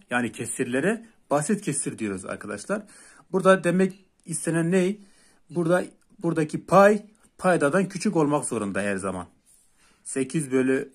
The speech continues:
on üç mesela. Üç bölü beş, bir bölü otuz iki, sıfır. Sıfır nasıl bir, e, basit kesirdir? Payda da her zaman gizli bir vardı ya.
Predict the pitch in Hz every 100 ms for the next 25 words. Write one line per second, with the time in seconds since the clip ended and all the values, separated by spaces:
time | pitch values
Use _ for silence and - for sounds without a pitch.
0 | _ - 139 117 107 101 95 92 107 143
1 | - _ _ _ - - 151 147 131 120
2 | 113 127 117 131 - _ _ 120 143 139
3 | 123 127 127 127 127 110 107 110 110 120
4 | _ _ - - 180 156 175 170 - -
5 | - 170 175 180 190 190 151 151 156 147
6 | 139 135 143 139 - 135 - 165 190 196
7 | - _ _ _ 131 139 147 156 160 151
8 | 151 160 139 _ 165 131 131 151 160 160
9 | 214 135 104 85